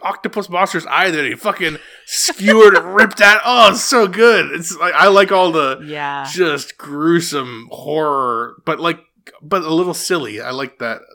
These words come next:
Speaker 1: Uh, that's, that's why this is working for me. Uh,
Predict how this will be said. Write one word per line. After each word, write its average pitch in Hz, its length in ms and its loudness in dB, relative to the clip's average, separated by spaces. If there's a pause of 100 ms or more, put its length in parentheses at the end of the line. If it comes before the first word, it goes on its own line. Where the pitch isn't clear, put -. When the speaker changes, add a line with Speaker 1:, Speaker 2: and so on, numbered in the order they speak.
(200)
Speaker 1:
Uh, 120 520 -14
that's, 143 220 -10
that's 139 240 -10
why 135 100 -6
this 117 200 -12
is 98 160 -20
working - 320 -18
for - 160 -20
me. - 200 -20 (460)
Uh, 101 260 -8